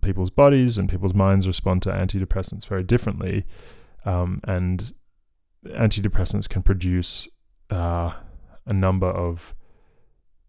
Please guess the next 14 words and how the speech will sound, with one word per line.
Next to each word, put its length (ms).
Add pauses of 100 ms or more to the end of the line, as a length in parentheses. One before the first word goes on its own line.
(260)
different 380 (680)
effects 540
and 200
side 260
effects, 440
both 240
coming 280
on 160
and 160
coming 240
off 200
them. 140 (1500)
Um, 500 (920)
so 460